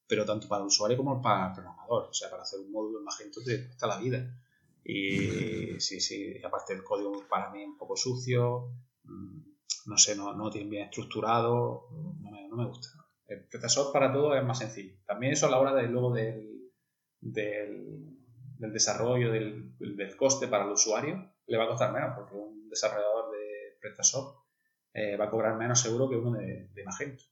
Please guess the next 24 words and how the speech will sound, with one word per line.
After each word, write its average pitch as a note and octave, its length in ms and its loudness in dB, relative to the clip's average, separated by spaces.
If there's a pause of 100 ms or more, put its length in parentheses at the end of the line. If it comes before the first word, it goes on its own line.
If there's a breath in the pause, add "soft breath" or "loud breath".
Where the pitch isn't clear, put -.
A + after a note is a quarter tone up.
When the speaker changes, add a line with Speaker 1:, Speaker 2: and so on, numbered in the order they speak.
(240)
Speaker 1:
ya G#2 180 -8
que F#2+ 460 -6
los, F#2 800 -6 (720)
los, F#2 720 -4
el, - 380 -14 (420)
el G#2 220 -4
tiempo A#2+ 280 2
que A#2+ 80 2
se A#2+ 100 4
va A2 80 6
a A2 60 2
tirar G#2+ 240 2
en G#2 100 0
hacerlo A2 280 -2
va A#2+ 80 2
a - 20 0
ser - 160 -4
mucho - 240 -8
menor. - 240 -20 (2750)
Speaker 2:
Claro, A#2 340 0
cuando, G#2 400 -2
cuando G#2 240 -2
hablamos G#2+ 400 -2
de, A2+ 560 -4